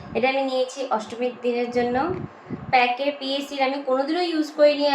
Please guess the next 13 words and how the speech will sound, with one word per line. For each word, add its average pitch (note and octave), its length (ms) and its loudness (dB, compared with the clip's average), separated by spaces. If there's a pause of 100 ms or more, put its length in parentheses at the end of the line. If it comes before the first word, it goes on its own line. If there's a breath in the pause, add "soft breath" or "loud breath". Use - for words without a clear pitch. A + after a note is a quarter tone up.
(180)
এর C4+ 200 2
আগে B3+ 300 6
লেন্স A#3+ 400 0
আমার A3 280 2
উপর, B3 320 0 (600 loud breath)
তো A3+ 100 4 (880)
এটা G#3+ 220 2 (100)
ফার্স্ট B3 360 2
টাইম A#3+ 280 0
আমি A#3 240 0
লেন্স G#3+ 340 -4
ইউজ A#3+ 180 -8
করব, A#3 380 0